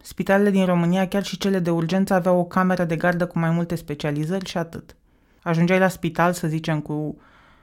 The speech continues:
dureri de stomac și începeai să bați la diferitele uși de la gardă să vezi cine te poate consulta. Nu exista triaj, adică cineva care să te evalueze și să-și dea seama ce specialist trebuie să te vadă. Nu existau săli de resuscitare la gardă.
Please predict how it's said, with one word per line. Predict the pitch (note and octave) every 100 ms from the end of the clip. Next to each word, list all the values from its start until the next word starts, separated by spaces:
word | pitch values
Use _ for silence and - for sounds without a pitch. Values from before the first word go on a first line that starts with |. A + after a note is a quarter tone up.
| _ _
dureri | D#3 D#3+
de | C#3
stomac | C#3 B2 C3+ G#3 B3 - _
și | -
începeai | G3+ F#3+ F#3 F#3+
să | F#3+
bați | D#3+ F3 G3+ G#3 -
la | D#3+
diferitele | D#3+ E3 E3 E3+ E3
uși | D#3 E3
de | D#3+
la | C#3
gardă | C3+ F3 F3+
să | F3+ F3
vezi | E3+ F3
cine | F#3+ E3+
te | D#3+
poate | E3+ E3
consulta. | E3 D#3+ D#3+ E3 D#3+ - - _ _ _ _
Nu | F3
exista | E3+ D3+ C#3+ D3+
triaj, | C#3+ C#3 C3+ C#3 G#3+ G#3
adică | F3+ E3 E3
cineva | - D#3 D3+ E3+
care | E3+
să | E3 E3
te | E3 D#3
evalueze | D3 C#3 C#3 D#3+ F3
și | E3+ D3+
să-și | D3 C#3+
dea | C#3+ D#3
seama | D#3+ E3 E3 E3 - -
ce | F#3+
specialist | F3+ - E3 D#3 D#3+ D#3+
trebuie | E3 D#3 D3+
să | D3
te | D#3
vadă. | C#3+ - - - _ _ _ _ _ _ -
Nu |
existau | E3+ D#3 D3+ - E3
săli | E3 E3+ D#3+
de |
resuscitare | D#3+ D#3 - C#3+ D#3+ D#3+ D3+ D3
la | C#3
gardă. | D#3+ F3+ C#3 B2